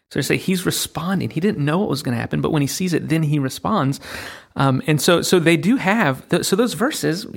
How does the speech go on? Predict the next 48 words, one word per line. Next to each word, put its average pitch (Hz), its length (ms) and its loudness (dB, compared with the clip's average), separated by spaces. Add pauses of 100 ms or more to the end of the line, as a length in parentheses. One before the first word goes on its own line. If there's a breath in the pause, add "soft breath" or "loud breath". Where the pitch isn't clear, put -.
okay, 240 320 0
i-, - 140 -4
if 165 340 0
you 185 100 2
hear 180 140 0
someone 165 240 0
explaining 165 460 0
it 143 80 -2
that 143 120 0
way, 147 100 0
it's - 120 -6
like, - 100 -12
"Oh, 196 180 2
yeah, 185 180 2
well, 180 160 0
how - 180 -2
do 185 80 -2
we - 80 -2
think 240 180 -2
of 190 80 -2
it?" 147 140 -2 (580 loud breath)
Um, 135 160 2
and 143 140 2
so 147 380 2 (180)
we 165 160 2
would 202 160 2
simply 135 260 0
say, 127 200 -4
God 147 340 0
is 165 160 0
not 139 240 0
human. 185 640 0 (800 loud breath)
And 151 220 2
so 156 500 4
we 160 160 2
have 175 300 2 (340)
authors 151 540 2
of 135 140 -4
Scripture 175 400 -4
who 139 120 0
are 135 80 2
conveying 139 640 0
God's 127 320 0
emotional 139 840 2
reactions 123 640 0
with, 143 240 -4
with 147 160 -2
human 160 720 0